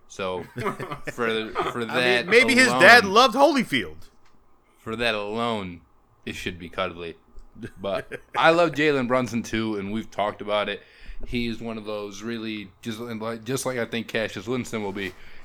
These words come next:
Speaker 1: he's one of those really good senior point guards to come out of school, and you just kinda already know what he is. It's n-, so it's not that there's a whole lot of room for him to go up and develop into an all N B A caliber player,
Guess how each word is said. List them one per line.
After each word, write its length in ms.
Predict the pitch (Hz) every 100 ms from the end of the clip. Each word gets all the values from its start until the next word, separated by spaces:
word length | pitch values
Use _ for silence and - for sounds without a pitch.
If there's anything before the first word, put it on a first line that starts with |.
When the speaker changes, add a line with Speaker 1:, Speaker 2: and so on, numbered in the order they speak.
| -
Speaker 1:
he's 120 | 117
one 100 | 120
of 60 | 107
those 180 | 104
really 240 | 104 113 107
good 360 | 110 107 101 92
senior 500 | - - 127 127 117
point 320 | - 113 104
guards 400 | 107 107 101 -
to 140 | 98
come 280 | - - 117
out 140 | 110
of 40 | 104
school, 520 | - 110 101 98 92 - _ _ _ _ _ _ _ _ _
and 180 | 120 123
you 100 | 123
just 240 | 117 127 -
kinda 320 | 147 143 123
already 640 | 123 131 131 123 120 117 110
know 280 | 101 104
what 200 | 101 101
he 140 | 92 90
is. 440 | 95 87 82 - -
It's 180 | 104 90
n-, 260 | 113 110 -
so 160 | 123
it's 140 | 113 113
not 260 | 143 151
that 160 | - 123
there's 160 | 107 92
a 60 |
whole 280 | - 117 113
lot 220 | 110 110
of 160 | 104 92
room 300 | 104 104 98 - _ _
for 180 | - 101
him 140 | 101 92
to 80 | 98
go 260 | 104 95
up 260 | 107 - -
and 100 | 98
develop 380 | 95 101 101 98
into 220 | 90 101
an 60 | 95
all 240 | 101 104
N 80 | 101
B 140 | 98
A 80 | 98
caliber 420 | - 101 95 87
player, 380 | 87 110 135 160